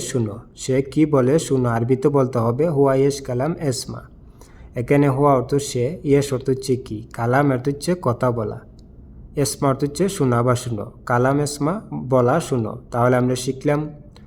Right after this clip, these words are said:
হুয়া ইয়েশ কালাম এসমা অর্থ হচ্ছে সে কি বলে শুনো। ইনতা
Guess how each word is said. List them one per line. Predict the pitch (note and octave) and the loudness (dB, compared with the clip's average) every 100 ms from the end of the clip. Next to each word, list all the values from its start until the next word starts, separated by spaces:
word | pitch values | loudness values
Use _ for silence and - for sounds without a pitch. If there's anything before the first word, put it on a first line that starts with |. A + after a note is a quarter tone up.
| - - - | -20 -20 -2
হুয়া | B2+ C#3 C#3+ | 4 6 8
ইয়েশ | C#3+ D3 - D3 | 6 4 0 2
কালাম | C#3+ D3 D3+ | 4 4 2
এসমা | D3 - C#3 | 0 2 2
অর্থ | B2+ D3 | 2 0
হচ্ছে | D3 C#3+ E3+ - | -2 0 0 0
সে | C#3 C#3 | -2 0
কি | - D#3+ D3 | 0 2 2
বলে | B2+ F3 F#3 | 2 2 0
শুনো। | C#3 A2 G#2 - - - - - - - - - - - - - - - - - - - - - C#3 | -2 -2 -4 -10 -20 -20 -20 -20 -20 -20 -20 -20 -20 -20 -20 -20 -20 -20 -20 -20 -20 -20 -20 -6 2
ইনতা | C#3 D3 D3+ | 2 4 2